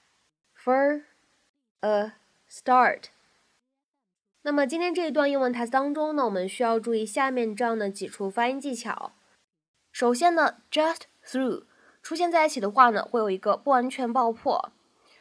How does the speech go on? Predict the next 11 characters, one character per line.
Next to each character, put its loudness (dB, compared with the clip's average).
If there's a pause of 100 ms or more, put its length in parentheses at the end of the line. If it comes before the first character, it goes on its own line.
(140)
我 -4
们 0
呢， 2
可 -6
以 4
读 -4
成 -4
是 -6 (180)
just -2 (140)
through，just -6
through，rocks -4